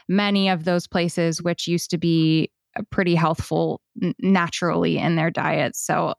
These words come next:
uh, I, f-, on behalf of, uh, this country, <laughs> I'm so sorry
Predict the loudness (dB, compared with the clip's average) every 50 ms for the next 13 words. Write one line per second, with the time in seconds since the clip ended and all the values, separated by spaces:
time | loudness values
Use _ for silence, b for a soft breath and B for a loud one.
0 | -10 _ -4 -4 -4 -4 -6 _ -20 -20 _ _ -4 -2 0 0 2 2 2 2
1 | 2 2 2 0 -4 _ _ _ -20 -20 -20 -20 -12 -4 -2 0 0 2 2 2
2 | 4 4 4 2 0 0 -2 -2 -2 -2 -4 -4 -8 -14 -18 _ _ _ _ _
3 | -8 -6 -4 0 0 -2 0 0 0 2 2 2 2 2 2 2 4 2 2 2
4 | 0 -2 0 0 2 2 2 2 -2 -4 -4 -2 0 0 0 0 -2